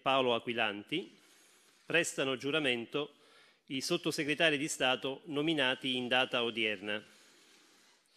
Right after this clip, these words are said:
Il sottosegretario di Stato alla Presidenza del Consiglio dei Ministri, Maria Elena Boschi,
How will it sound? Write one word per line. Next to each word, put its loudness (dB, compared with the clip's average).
Il 0
sottosegretario 4
di 0
Stato 4
alla 6
Presidenza -2
del 2
Consiglio 0
dei 2
Ministri, 0
Maria 0
Elena 0
Boschi, -4